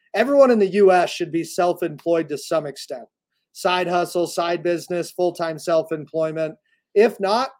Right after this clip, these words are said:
you're leaving money on the table. So if we come in and we help you understand how to structure your business, you're probably gonna want more funding to build and grow that business.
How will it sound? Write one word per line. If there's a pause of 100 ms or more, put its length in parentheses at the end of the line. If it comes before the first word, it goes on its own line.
you're
leaving
money
on
the
table. (1000)
So
if
we
come
in
and
we
help
you
understand
how
to
structure
your
business, (680)
you're
probably
gonna
want
more
funding
to
build
and
grow
that
business.